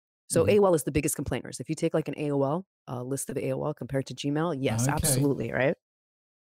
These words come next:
Speaker 1: And it's crazy. Like, this is what I love about email, what people don't understand is that, you know, with email, you know, unlike, you know, uh, display advertising, with email, you actually get to see your people, right? I
Speaker 2: Mm-hmm.
Speaker 1: know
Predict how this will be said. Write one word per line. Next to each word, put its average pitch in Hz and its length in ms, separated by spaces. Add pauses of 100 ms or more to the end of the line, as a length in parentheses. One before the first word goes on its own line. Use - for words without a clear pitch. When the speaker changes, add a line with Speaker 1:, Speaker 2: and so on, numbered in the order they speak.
(200)
Speaker 1:
And 196 100
it's 208 140
crazy. 240 300
Like, 151 160 (240)
this 285 100
is 349 100
what 294 120
I 208 40
love 190 200
about 175 300
email, 147 300
what 139 140
people 190 240
don't 170 160
understand 151 540
is 135 120
that, 139 200 (460)
you 196 80
know, 214 100
with 214 140
email, 226 640 (300)
you 165 100
know, - 100
unlike, 160 500 (140)
you 151 120
know, 131 180 (120)
uh, 143 300 (220)
display 208 420
advertising, 139 840 (440)
with 185 180
email, 330 560
you 180 120
actually 196 240
get 185 120
to - 100
see - 220
your 143 160
people, - 420
right? 135 340
I 220 120
Speaker 2:
Mm-hmm. 202 80
Speaker 1:
know 190 320